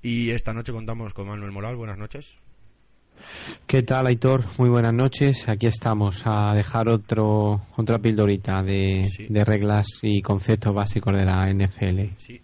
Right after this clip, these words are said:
Speaker 1: porque en, en este caso estamos en el cuarto programa de defensa y vamos a hablar un poco, pues, de, de cosas más técnicas. Eh, quizás sea menos vistoso que el ataque. Bueno, la verdad es que el ataque,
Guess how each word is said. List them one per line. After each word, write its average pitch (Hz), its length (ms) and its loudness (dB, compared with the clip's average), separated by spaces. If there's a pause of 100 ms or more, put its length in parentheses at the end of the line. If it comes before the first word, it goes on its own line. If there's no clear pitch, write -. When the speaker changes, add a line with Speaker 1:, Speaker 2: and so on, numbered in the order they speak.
(100)
Speaker 1:
porque 98 200 -10
en, 107 140 -12
en 113 120 -10
este 110 200 -6
caso 113 220 -8
estamos 104 300 -8
en 98 60 -6
el 95 60 -8
cuarto 107 300 -8
programa 104 300 -10
de 101 60 -10
defensa 110 420 -4
y 98 80 -16
vamos 98 240 -16
a - 20 -14
hablar 98 220 -14
un 95 100 -18
poco, 107 300 -12
pues, 87 180 -18
de, 92 380 -20 (100)
de 87 100 -20
cosas 107 220 -16
más 107 180 -18
técnicas. - 460 -20 (480)
Eh, 107 220 -10
quizás 104 320 -8
sea 107 160 -10
menos 98 240 -18
vistoso 104 420 -18
que 107 100 -14
el 101 40 -12
ataque. 127 400 -16 (540)
Bueno, 95 180 -18
la 90 80 -14
verdad 90 160 -14
es - 60 -10
que - 80 -14
el 110 80 -14
ataque, 107 400 -14